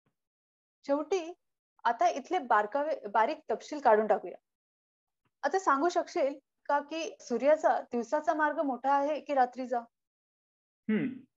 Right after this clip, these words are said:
Speaker 2: मी पहिल्यासारखंच हे मार्ग रंगवतो. अ, हा दिवस आहे. अरे, हा तर, अ, मोठा आहे. अ, आणि मग रात्र इथे असावी, अ, ही थोडीशीच आहे.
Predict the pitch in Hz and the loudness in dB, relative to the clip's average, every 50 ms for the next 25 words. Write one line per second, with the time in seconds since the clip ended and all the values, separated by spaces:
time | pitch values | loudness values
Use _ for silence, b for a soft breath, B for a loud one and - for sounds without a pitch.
0 | _ _ _ _ _ _ _ _ _ - 190 220 220 214 196 175 185 196 220 240 | _ _ _ _ _ _ _ _ _ -4 -2 0 6 6 8 8 8 8 8 8
1 | 240 240 254 240 240 240 - 269 247 208 214 214 - - - _ 233 233 226 214 | 8 8 4 4 4 4 4 6 8 8 6 4 0 -10 -6 _ 0 2 2 2
2 | 190 180 180 196 214 214 190 165 160 160 160 156 156 156 127 - _ _ _ _ | 2 2 4 4 4 4 4 2 2 2 2 2 0 -2 -10 -12 _ _ _ _
3 | _ _ _ _ _ _ _ _ _ _ _ _ _ _ _ _ _ _ 143 143 | _ _ _ _ _ _ _ _ _ _ _ _ _ _ _ _ _ _ -2 -2
4 | 147 143 147 - 185 214 196 190 196 196 220 226 220 - - - - - - _ | -2 -2 2 2 2 2 2 -2 -2 0 0 -2 0 -2 -6 -6 -6 -12 -20 _
5 | _ _ _ _ _ _ _ _ _ _ _ _ _ 180 196 208 - 196 190 190 | _ _ _ _ _ _ _ _ _ _ _ _ _ 0 2 2 4 4 2 2
6 | 196 - 254 262 247 - - - 190 180 175 170 170 180 180 - - 285 262 196 | 2 0 0 0 -2 -4 -2 0 0 0 0 0 -4 -8 -8 0 2 2 4 4
7 | - - - - _ _ _ _ _ _ _ _ _ _ _ _ _ _ - 170 | 2 -2 -8 -16 _ _ _ _ _ _ _ _ _ _ _ _ _ _ -6 -4
8 | 170 160 160 160 - - - 185 202 214 226 262 247 220 196 180 185 - 240 262 | -2 -2 -2 -2 -2 -4 -4 -4 -4 -2 0 2 4 4 4 2 2 2 0 0
9 | 247 226 - - 247 226 202 - - 165 139 123 127 127 - - _ _ _ - | 0 0 -2 0 2 2 2 0 0 -4 -4 -4 -6 -12 -14 -16 _ _ _ -10
10 | 175 170 170 214 226 220 - 208 208 220 208 - 220 185 - - - - | -8 -8 -6 -8 -8 -2 -2 0 0 0 0 0 -4 -4 -4 -8 -12 -12